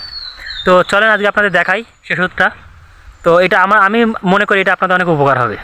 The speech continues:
চলেন আপনাদের দেখাচ্ছি। তো এইটা, এইটা হলো জন্ডিসের গাছ এটা। হ্যাঁ, এটাকে আপনারা অনেকে আটষট্টি গাছ বলে থাকেন বা দাঁতন, যেটা আপনার রোজার মাসে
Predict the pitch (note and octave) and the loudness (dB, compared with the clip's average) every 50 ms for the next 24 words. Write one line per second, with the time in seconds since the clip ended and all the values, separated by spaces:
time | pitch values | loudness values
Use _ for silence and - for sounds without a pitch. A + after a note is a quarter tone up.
0 | - - - - - - _ _ - F#3 E3+ C#3+ A2+ G#2 - - - - _ - | -16 -20 -20 -20 -20 -20 _ _ -4 -4 -4 -4 -6 -10 -14 -20 -20 -20 _ -8
1 | C#3+ - D3+ C#3 C3+ C3 C3 B2 - - - - - - - - - _ _ _ | -4 -4 -2 0 0 -2 -2 -4 -6 -8 -14 -14 -14 -16 -18 -20 -20 _ _ _
2 | _ _ _ _ _ _ _ _ _ _ - - - - - - - - - - | _ _ _ _ _ _ _ _ _ _ -20 -20 -20 -20 -20 -20 -20 -20 -20 -20
3 | - - - - - - - - - - - - - - - - F#3 E3 - - | -20 -20 -20 -20 -20 -20 -20 -20 -20 -20 -20 -20 -20 -20 -12 -8 -8 -8 -4 -2
4 | G3 G3 G3+ - A3 A3+ A3+ A3+ A3+ A#3 A#3+ - - G3 G3+ G#3 F#3+ G#3+ G#3+ A3 | -2 0 0 2 2 2 4 4 4 4 2 0 0 -2 -2 0 0 0 2 4
5 | A3 A3+ A3+ A3+ A#3 G#3 E3 F3+ F3+ F3+ F3 - - D#3+ C#3+ D3 D3+ F3 - - | 4 4 4 4 2 2 2 0 0 0 -2 -2 -2 -2 0 0 0 0 -2 -6
6 | - - - - - - - - - - - - D#3 C3+ C#3+ B2+ D3 - - - | -10 -10 -12 -16 -20 -20 -20 -20 -20 -20 -12 -8 -4 -2 0 0 -2 -2 -6 -14
7 | - - - - C4+ C#4+ B3+ E3 - - - - - - - - - - - F#3 | -18 -14 -4 -2 0 0 0 0 -4 -8 -18 -20 -20 -20 -20 -20 -20 -10 -6 -4
8 | F3 F#3 F#3+ - G3+ G3 G3 - G3+ G3+ G3+ G3+ G3+ G3 G3+ G3 F#3+ F#3 F3+ G3 | -2 -2 0 0 0 -2 0 0 2 2 2 2 2 4 4 4 2 2 2 0
9 | F#3+ - G3+ G3 E3+ E3+ - - - - G3 - - G3+ F#3+ F#3+ F3+ E3+ F#3 F#3 | 0 0 0 0 0 0 -2 -4 -4 -4 -2 0 0 0 2 2 2 2 2 2
10 | F3+ - F3 - F3+ F3+ F3 E3 E3+ E3 C#3 E3 D#3+ - F3+ E3+ D#3 C#3 D#3+ E3 | 2 0 -2 0 0 0 0 2 0 0 0 0 -2 0 0 -2 -2 -2 -2 -2
11 | F3+ E3+ E3 E3 D#3+ - F3+ E3 E3+ D#3+ E3+ E3 D#3+ E3+ D#3+ - F3+ E3 | 0 0 0 -2 -2 0 0 0 0 0 -2 -2 -2 -2 -2 -2 -2 -4